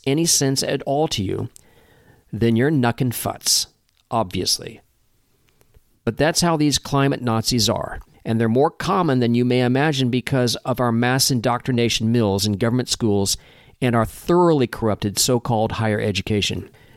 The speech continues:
These climate clowns are everywhere, and they're dumber than the Three Stooges, but they're not funny.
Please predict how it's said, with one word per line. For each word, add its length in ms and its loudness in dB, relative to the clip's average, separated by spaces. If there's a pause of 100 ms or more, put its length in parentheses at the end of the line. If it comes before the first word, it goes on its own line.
(160)
These 320 4
climate 520 0
clowns 560 0 (100)
are 160 -2 (140)
everywhere, 680 0 (380)
and 160 0
they're 120 2
dumber 500 2
than 160 2
the 80 0
Three 220 0
Stooges, 580 0 (360)
but 360 0 (200)
they're 340 2
not 180 0
funny. 420 -2